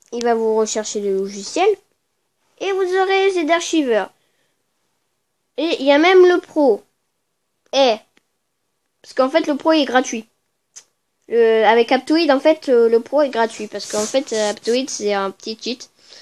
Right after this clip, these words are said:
C'est, euh, pour avoir, euh, les choses gratuitement. Et vous pouvez, et ceux qui n'ont pas, euh, Minecraft P E, vous marquez M C P E. Allez.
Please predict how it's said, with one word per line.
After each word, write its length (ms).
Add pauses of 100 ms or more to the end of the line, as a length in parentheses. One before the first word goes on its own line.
(360)
C'est, 280
euh, 280
pour 240
avoir, 360
euh, 320 (100)
les 100
choses 280
gratuitement. 560
Et 120
vous 220
pouvez, 320 (420)
et 400
ceux 260
qui 180
n'ont 140
pas, 240
euh, 200
Minecraft 420
P 180
E, 80 (640)
vous 60
marquez 380
M 120
C 200
P 240
E. 240 (1080)
Allez. 340